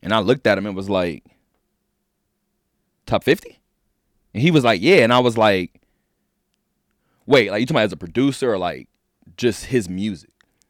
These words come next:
And he was like, "Nah, his music." Dre's not a top fifty rapper.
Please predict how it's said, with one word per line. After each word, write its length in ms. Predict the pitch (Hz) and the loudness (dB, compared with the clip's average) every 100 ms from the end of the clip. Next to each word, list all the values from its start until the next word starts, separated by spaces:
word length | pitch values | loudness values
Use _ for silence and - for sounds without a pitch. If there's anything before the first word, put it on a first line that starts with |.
| _ _ | _ _
And 100 | - 101 | -14 -2
he 100 | 131 | 0
was 160 | 117 | 0
like, 180 | 104 107 | -2 -2
"Nah, 140 | 180 127 | -4 -6
his 200 | 143 131 | -6 -4
music." 380 | 202 170 71 - _ _ _ _ _ _ _ _ _ _ _ _ _ _ _ _ | -2 -2 -6 -16 _ _ _ _ _ _ _ _ _ _ _ _ _ _ _ _
Dre's 240 | 90 117 110 | 0 2 2
not 140 | 107 | -2
a 40 | 87 | -2
top 200 | 98 87 | -4 -4
fifty 220 | 85 80 | -8 -10
rapper. 320 | 62 - - | -12 -16 -20